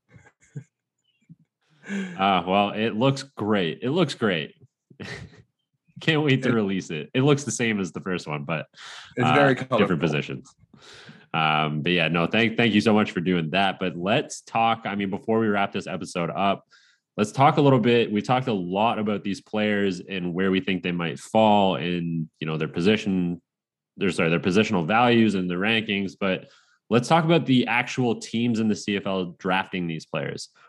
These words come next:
Speaker 1: What do we think that each of these teams need? Not necessarily, like, what players do we think they need or who we think they're gonna draft, but just specifically looking at the team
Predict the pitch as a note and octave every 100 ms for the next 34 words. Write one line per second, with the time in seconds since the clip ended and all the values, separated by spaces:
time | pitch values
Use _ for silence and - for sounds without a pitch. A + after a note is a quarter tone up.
0 | _ F2+ F2 B2+ D3 A2 C3+ C3 B2 A#2+
1 | A2+ F2 - _ C3+ C3+ B2 G#2 A2 G2+
2 | G#2+ F#2 D#2+ F2+ A2 E2 D2 A2 C#3 D3+
3 | C#3 A#2+ B2 A#2 A2 G2 F#2 F2 _ _
4 | _ - G2+ A#2 - F2+ F#2 G2+ G#2 F#2+
5 | G2 G2 G2 F2+ F#2 F#2 F#2+ F2+ F#2+ F#2+
6 | F2+ F#2+ E2+ E2+ E2+ D2+ F2+ F2+ F2 -
7 | D#2+ G#2 - A2 - C#3 C#3 C3 C#3 C3
8 | G2+ A2 B2+ A#2 A2 G#2+ - G#2+ G#2 F#2